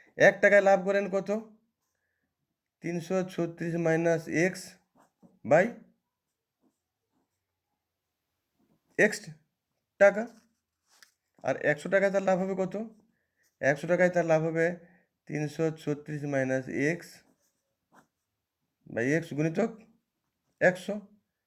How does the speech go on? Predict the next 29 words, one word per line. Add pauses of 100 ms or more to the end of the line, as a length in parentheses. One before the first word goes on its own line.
(220)
এই
টাকা (680)
সমান
কত
হচ্ছে?
এটা
গুণ
করে
দিলে (1400)
তিনশো (120)
ছত্রিশের
পদটা (100)
শূন্য (380)
মাইনাস (960)
একশো (160)
এক্স (340)
by (1600)
এক্স, (580)
এই
টাকা। (1120)
তাহলে
তার
লাভের
শতকরা
হার
কত
হচ্ছে? (300)
এই (460)
এত